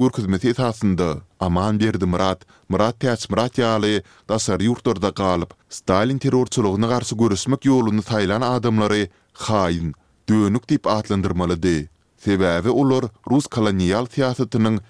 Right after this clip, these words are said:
meýletin mejburi eskerlerdi. Deň bolmadyk söwüşlerde ýitirilen ýurtda basyp alan gara güýje gulluk etmeli bolan adamlardy. Emma soň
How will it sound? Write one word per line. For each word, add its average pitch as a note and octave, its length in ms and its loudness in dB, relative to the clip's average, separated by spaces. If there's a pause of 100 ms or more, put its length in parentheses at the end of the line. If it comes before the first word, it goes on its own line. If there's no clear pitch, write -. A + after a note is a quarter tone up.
(100)
meýletin G#2 560 0
mejburi G2+ 560 2
eskerlerdi. F2 840 0 (300)
Deň F#2+ 360 0
bolmadyk C3+ 400 0
söwüşlerde G#2+ 800 2 (240)
ýitirilen G#2+ 560 0
ýurtda F#2+ 460 -2 (300)
basyp F#2 260 -2
alan B2 260 0
gara G#2 220 0
güýje A#2 500 2 (260)
gulluk G#2+ 320 0
etmeli G2+ 380 0
bolan G2 300 0
adamlardy. F2+ 920 0 (420)
Emma B2 340 2
soň E2+ 200 -2